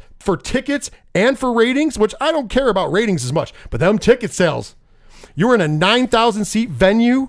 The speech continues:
for Dynamite and you didn't clear three K, two thousand nine hundred and ninety-five, and that's from Wrestling Ticks? Come on, man. They're not lying. You know how we know your ticket sales are down?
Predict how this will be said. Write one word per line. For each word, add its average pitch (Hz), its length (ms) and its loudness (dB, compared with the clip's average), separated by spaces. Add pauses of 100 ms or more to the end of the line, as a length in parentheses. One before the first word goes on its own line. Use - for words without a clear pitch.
(160)
for 165 160 -4
Dynamite 233 520 0
and 170 120 0
you 196 80 0
didn't 190 560 -2
clear 220 340 0
three 208 320 -4
K, 220 320 -2
two 240 240 -2
thousand 202 460 0
nine 202 200 0
hundred 214 220 0
and 160 140 0
ninety-five, 202 600 -2 (200)
and 143 120 -2
that's 214 180 0
from 147 200 -2
Wrestling 240 320 0
Ticks? - 380 0 (260)
Come 156 160 -2
on, 170 340 0
man. 170 300 0 (200)
They're 208 140 4
not 226 220 2
lying. 180 300 0 (180)
You 202 80 -2
know 277 140 4
how 277 100 2
we 269 140 -2
know 262 160 2
your 294 120 -2
ticket 311 280 -6
sales 330 320 -4
are - 40 -8
down? 320 300 0